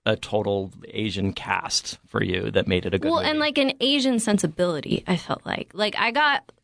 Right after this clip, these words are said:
Speaker 2: watching this, I felt like the aesthetics and stuff were a lot of what I saw when we, like, went to Tokyo.
Speaker 1: Mm-hmm.
Speaker 2: And, like, the part where they're, like, texting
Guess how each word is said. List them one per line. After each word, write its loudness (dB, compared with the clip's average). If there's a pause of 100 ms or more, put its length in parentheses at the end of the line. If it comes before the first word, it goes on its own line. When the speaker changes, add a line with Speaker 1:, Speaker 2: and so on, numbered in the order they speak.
(120)
Speaker 2:
watching 2
this, 0
I 0
felt 0
like 0
the 0 (160)
aesthetics 0
and 2
stuff 0
were 2
a 0
lot 2
of 2
what 2
I 0
saw 0 (100)
when 4
we, 2
like, -4
went 2
to -6
Tokyo. 2 (200)
Speaker 1:
Mm-hmm. 0
Speaker 2:
And, 2
like, 0
the 0
part -4
where 0
they're, -2
like, -6
texting -2